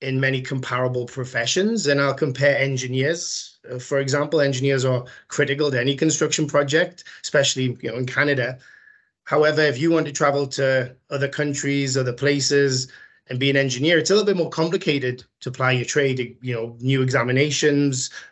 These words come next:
And, um, so for me, it was that ability for a, a recognized profession and respected profession to take you around the world.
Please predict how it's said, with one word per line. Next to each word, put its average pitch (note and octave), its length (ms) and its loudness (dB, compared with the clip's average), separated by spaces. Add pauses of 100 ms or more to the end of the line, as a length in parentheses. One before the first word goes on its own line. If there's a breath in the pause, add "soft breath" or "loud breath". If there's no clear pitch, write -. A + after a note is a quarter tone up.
And, C3 320 2
um, C3 280 4
so D#3 160 0
for C3+ 120 -2
me, F#3 220 6
it C#3+ 80 2
was C3+ 160 -4
that C#3+ 340 -2 (480 soft breath)
ability D#3 540 0
for C3+ 360 -2
a, A#2+ 580 -4
a B2 40 -8
recognized D3+ 920 -2
profession B2+ 800 -2
and B2+ 180 -4
respected F3 500 -2
profession B2+ 640 -10 (680)
to C3 100 -12
take B2+ 260 -6
you B2+ 120 -4
around A#2 280 -6
the A2+ 80 -10
world. C3 400 -6